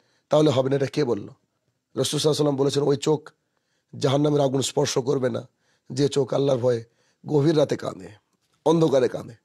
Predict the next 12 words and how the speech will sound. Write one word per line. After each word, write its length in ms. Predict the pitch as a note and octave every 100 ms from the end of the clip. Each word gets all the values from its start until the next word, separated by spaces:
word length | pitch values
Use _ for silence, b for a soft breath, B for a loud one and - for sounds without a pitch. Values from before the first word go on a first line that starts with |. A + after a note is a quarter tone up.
| _ _ -
আপনাকে 320 | - A3 G3+
তো 100 | G3
সুযোগ 280 | F3+ G3+ F3
করে 160 | E3+
দেওয়া 200 | B2 G#2
হয়েছে। 200 | - - - _ _ _ _
এই 120 | - D#3+
যে 80 |
করোনার 340 | F3+ F3+ F#3 F#3+
আক্রমণ 360 | F3 E3+ F#3
শুরু 200 | F3 F3+
হয়েছে, 360 | E3 D#3+ C#3 A2+